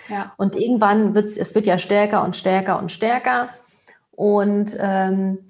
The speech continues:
Speaker 2: ja, ich finde auch, da wirklich mal sich selbst auch zu beobachten.
Speaker 1: Ja.
Speaker 2: So.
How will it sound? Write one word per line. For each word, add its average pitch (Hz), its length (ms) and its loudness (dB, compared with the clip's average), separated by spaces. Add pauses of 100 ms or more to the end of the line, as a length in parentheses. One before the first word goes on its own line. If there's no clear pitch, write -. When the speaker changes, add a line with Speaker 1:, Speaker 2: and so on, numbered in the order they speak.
(920)
Speaker 2:
ja, 214 500 2
ich 208 120 -6
finde 262 300 0
auch, 226 340 0 (200)
da 214 180 2
wirklich 247 300 -2
mal 233 400 2
sich 208 200 2
selbst 226 320 0
auch - 120 -4
zu - 160 -6
beobachten. 185 600 -2
Speaker 1:
Ja. 180 160 -2 (160)
Speaker 2:
So. 175 520 -4